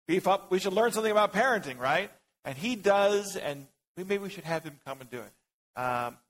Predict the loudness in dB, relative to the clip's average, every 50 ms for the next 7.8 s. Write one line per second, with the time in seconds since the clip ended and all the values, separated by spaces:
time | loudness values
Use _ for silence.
0 | _ _ -8 -8 -8 -8 -4 0 0 2 2 0 -2 -4 -6 -12 -18 -20 _ _
1 | -20 -20 _ _ _ -6 -6 -6 -6 -10 -12 -12 -10 -10 -12 -12 -12 _ _ _
2 | _ _ _ _ _ _ _ _ -2 0 0 0 -2 -4 -8 -10 -14 -16 _ _
3 | _ _ _ _ _ -20 -20 _ _ _ -14 -10 -8 -8 -10 -10 -12 -12 -12 -14
4 | -14 -18 _ _ _ _ _ _ _ _ -4 -4 -4 -4 -6 -12 _ _ _ _
5 | _ -10 -10 -10 -8 -8 -6 -4 -4 -4 -4 -6 -8 -8 -8 -8 -8 -8 -8 -12
6 | -14 -14 -16 -16 -18 _ _ _ _ _ _ _ _ _ _ _ _ _ _ _
7 | _ _ _ _ _ _ _ _ _ _ _ _ -6 -4 -4 -4